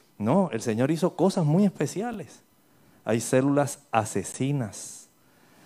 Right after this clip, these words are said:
Hay células que son encargadas de moverse a otras áreas, de engullir, de comer.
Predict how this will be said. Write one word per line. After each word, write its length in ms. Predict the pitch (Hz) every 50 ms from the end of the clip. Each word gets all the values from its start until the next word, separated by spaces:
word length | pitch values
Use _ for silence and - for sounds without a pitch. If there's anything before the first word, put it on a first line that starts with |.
| - - _
Hay 160 | - 131 143
células 500 | 135 - - 147 151 156 160 160 156 151
que 180 | - - 131 117
son 340 | - - 143 156 170 175 - -
encargadas 800 | 147 139 135 127 - 135 123 120 120 131 139 147 160 156 147
de 160 | 135 139 135 127
moverse 1160 | 127 127 131 131 127 120 117 113 123 147 165 175 180 190 190 165 - - - 202 214 196 175 - _
a 140 | - 120 117
otras 420 | 123 139 139 151 143 139 123 -
áreas, 440 | 135 139 160 165 156 147 127 120 113
de 120 | 113 135 135
engullir, 760 | 135 131 123 123 127 120 113 120 143 160 165 170 160 156 147 -
de 240 | - - - 123
comer. 540 | - - 123 117 123 139 151 156 156 156 151